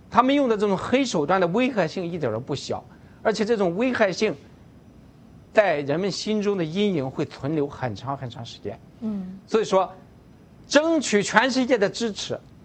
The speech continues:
Speaker 1: 坚定地支持孩子们反对共产专制政权。接下来这，这是我们必须坚持的。如果你退一步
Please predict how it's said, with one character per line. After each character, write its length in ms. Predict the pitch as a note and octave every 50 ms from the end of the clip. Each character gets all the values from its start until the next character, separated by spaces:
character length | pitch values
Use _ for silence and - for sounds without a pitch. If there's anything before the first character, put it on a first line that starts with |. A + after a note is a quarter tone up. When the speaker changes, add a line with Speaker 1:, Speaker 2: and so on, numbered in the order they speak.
| - - -
Speaker 1:
坚 360 | - - C4 C#4+ D4+ D#4+ E4+ D#4
定 160 | D4+ C#4 G#3
地 80 | G3
支 200 | F#3 - - C#4+
持 160 | A#3 - - G#3
孩 220 | F3+ - D3+ E3
子 80 | F#3 G3
们 120 | G3 F3+
反 260 | - - D#3 C3 B2 D3
对 120 | E3+ F3+
共 160 | E3 F#3+ F3+ D#3
产 180 | D#3 C#3+ C3
专 140 | C#3 D3 C#3+
制 60 | C#3 C3
政 180 | - C#3+ C3
权。 160 | B2+ - A2 - - - - - - -
接 160 | - G#3 A3+
下 120 | G#3+ - F3
来 120 | C#3+ C3+
这， 160 | C3+ - D#3+ D3 - -
这 140 | - - E3
是 140 | - -
我 100 | D#3 C#3+
们 160 | A#2+ A#2+ C3 B2+ -
必 120 | - G3
须 160 | E3 - D#3+
坚 200 | C#3 D3+ C3+ C3
持 160 | C#3 - - A#2
的。 80 | - - - - - - -
如 240 | D3+ D#3 F#3+ A#3+ A#3
果 140 | G3+ E3+ C3
你 160 | C3+ C3+ B2 - -
退 240 | - - - D4+ A#3+ F#3
一 80 | E3+
步 220 | D3+ E3+ E3 B2+